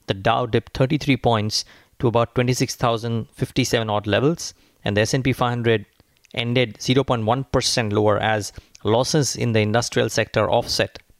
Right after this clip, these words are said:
a gain in tech. Jerome Powell maintained that with inflation pressures muted and ongoing government policy uncertainty, a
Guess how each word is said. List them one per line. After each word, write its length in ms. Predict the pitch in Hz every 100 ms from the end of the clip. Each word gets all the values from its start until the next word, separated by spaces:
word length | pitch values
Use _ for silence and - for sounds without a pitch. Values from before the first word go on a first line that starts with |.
| _ -
a 60 |
gain 360 | 98 110 104 98
in 180 | 98 95
tech. 360 | - 95 - - _ _ _ _ _ - _ _ _ -
Jerome 300 | 117 120 127
Powell 300 | 131 135 135
maintained 580 | 120 123 - 139 113 90 _ _ _
that 140 | 107 101
with 160 | 107
inflation 520 | 113 117 123 139 139 131
pressures 420 | 123 - 107 98
muted 400 | 120 135 139 156 _ _ _ -
and 120 | 110
ongoing 420 | 110 127 139 131
government 420 | 120 120 120 117
policy 400 | 113 117 113 117
uncertainty, 720 | 110 117 127 113 110 101 101 - _ _
a 80 | -